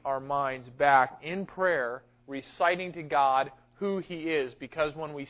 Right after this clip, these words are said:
see Him for who He is, we are in awe of who He is and of His grace in condescending to us, and our gratitude flows out of us. How could we be anything but grateful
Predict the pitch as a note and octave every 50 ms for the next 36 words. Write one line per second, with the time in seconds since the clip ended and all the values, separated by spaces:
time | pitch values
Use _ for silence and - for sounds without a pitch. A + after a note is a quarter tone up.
0 | - - G#3+ G#3 G3 G3 F3+ - - D#3 D3 D#3+ E3 E3 D#3+ D#3+ E3 E3+ E3+ E3+
1 | E3+ E3 - - _ _ _ _ _ D3+ F3+ F#3+ F#3 F3+ F3 D#3+ D#3 - - E3
2 | F#3+ G3+ F#3+ D#3 C#3 C3+ C#3 B2+ C#3+ D#3+ E3 D3 D#3 D3+ C#3 C#3 C#3 D3 E3 F3+
3 | - - - _ _ _ _ _ _ - D#3+ D#3+ E3 E3 D#3 E3 E3 D3 C3+ C#3
4 | C#3 D#3 E3+ F3+ F3 E3 E3 - - - _ D3+ D3+ C#3+ C#3 C3+ - E3 D#3+ D#3
5 | C#3+ - - E3+ D#3 D3 C3+ - C#3 C#3+ C#3+ C#3 B2 A#2+ - - - - _ _
6 | _ _ _ _ _ D3+ D3 C#3+ C#3+ C#3 C#3 D3+ D#3 D#3+ F3 E3 C#3+ - - C#3+
7 | C3+ C3 C3+ - _ _ _ _ - - - F3+ F#3+ G3 F3+ D#3+ C#3+ C3 D3 C#3
8 | D3 D3 B2 A2+ G#2 G2+ F#2+ - - - - - _ _ _ _ _ _ _ _
9 | _ - F#3+ A3 - G#3+ F#3 F3+ G3 F#3 D3+ E3+ D#3+ D#3+ F#3+ G#3+ G#3 F#3 - D#3+
10 | D3+ C#3+ C#3+ B2 B2 D#3+ E3+ D#3+ - - A#2+ G2+ -